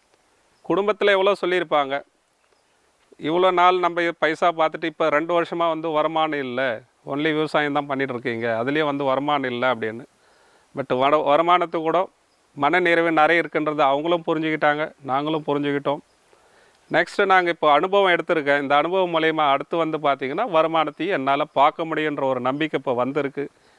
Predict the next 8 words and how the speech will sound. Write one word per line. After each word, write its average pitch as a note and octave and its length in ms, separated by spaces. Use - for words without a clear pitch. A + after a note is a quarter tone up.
இந்த C3+ 180
ரெண்டு E3 280
வருஷ F#3 260
அனுபவம் E3 340
வந்து D3+ 260
இருபது F3+ 320
வருஷ E3+ 220
அனுபவத்துக்கு D#3+ 600